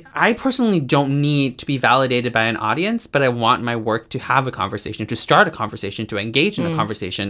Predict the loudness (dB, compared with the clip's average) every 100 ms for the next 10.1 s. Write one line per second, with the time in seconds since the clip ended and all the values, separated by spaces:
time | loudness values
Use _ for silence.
0 | -4 -6 -2 -4 -2 0 0 0 -2 -2
1 | 0 0 0 -2 -4 -6 -16 -18 -20 -6
2 | 0 0 -2 -6 -4 -2 -6 -2 0 2
3 | 2 2 2 2 0 0 -2 -4 -6 -6
4 | -8 -8 -10 -12 -8 -8 -4 -2 2 2
5 | 2 4 2 4 2 0 -2 -4 -4 -8
6 | -6 -8 -8 -4 -2 -2 -6 -8 -4 -2
7 | -2 -2 -4 -6 -4 -2 -2 0 2 4
8 | 2 0 0 0 -2 -12 0 2 4 4
9 | 4 4 0 0 2 4 2 2 2 2
10 | 0